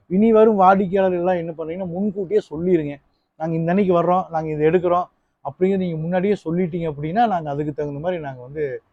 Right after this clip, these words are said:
முன்னேற்பாடு பண்ணி வச்சுக்குவோம். இதுதான் நேச்சுரல். மத்தபடி வந்து நாங்க வந்து லேட் பண்ண மாட்டோம். உங்களுக்கே தெரியும், நம்ம கஸ்டமர் வர எல்லாத்துக்குமே, நம்ம கம்பெனிக்கு வரவங்க எல்லாத்துக்குமே தெரியும். பாத்தீங்கன்னா, இப்பவே பாத்தீங்கன்னா,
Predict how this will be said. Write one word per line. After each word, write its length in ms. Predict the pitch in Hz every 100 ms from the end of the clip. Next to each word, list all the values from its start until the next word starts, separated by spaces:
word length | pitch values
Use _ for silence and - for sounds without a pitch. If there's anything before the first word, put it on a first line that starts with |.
| _ _ -
முன்னேற்பாடு 440 | 175 170 160 160
பண்ணி 280 | 156 139 147
வச்சுக்குவோம். 460 | 139 123 117 120 120 _ _
இதுதான் 340 | 135 139 165 170
நேச்சுரல். 520 | 156 165 170 170 160 _ _ _ _ _ _ _ _
மத்தபடி 360 | 170 170 190 202
வந்து 300 | 190 190 202
நாங்க 360 | 190 175 170 165
வந்து 460 | 175 185 180 170 165
லேட் 260 | 180 202
பண்ண 180 | - 180
மாட்டோம். 400 | 175 165 156 190
உங்களுக்கே 400 | 170 170 156 185
தெரியும், 240 | 151 170 185
நம்ம 180 | 165
கஸ்டமர் 440 | 147 147 - 185 170
வர 280 | 170 170 151
எல்லாத்துக்குமே, 420 | 165 170 180 202 - _ -
நம்ம 200 | 175 175
கம்பெனிக்கு 440 | 160 196 214 202
வரவங்க 220 | 196 175 170
எல்லாத்துக்குமே 440 | 180 180 190 196
தெரியும். 300 | 180 175 175
பாத்தீங்கன்னா, 240 | 165 165 190
இப்பவே 280 | 165 190 202
பாத்தீங்கன்னா, 460 | 185 170 190 196